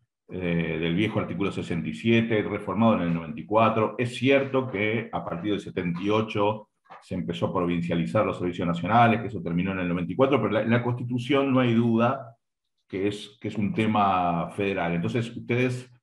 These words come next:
como, como candidatos a diputados, co-, perdón, como diputados van a trabajar en términos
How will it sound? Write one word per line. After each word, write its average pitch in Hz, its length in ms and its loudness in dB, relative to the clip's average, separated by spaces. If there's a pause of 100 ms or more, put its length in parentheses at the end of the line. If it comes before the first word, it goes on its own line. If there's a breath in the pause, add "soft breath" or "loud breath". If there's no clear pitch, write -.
(460)
como, 90 520 0
como 90 400 0
candidatos 113 500 0
a 107 40 4
diputados, 113 840 0
co-, 82 160 -10
perdón, 98 240 0
como 95 180 -4
diputados 110 560 2
van 92 200 2
a 117 160 4
trabajar 98 520 0
en 98 160 -2
términos 104 680 -2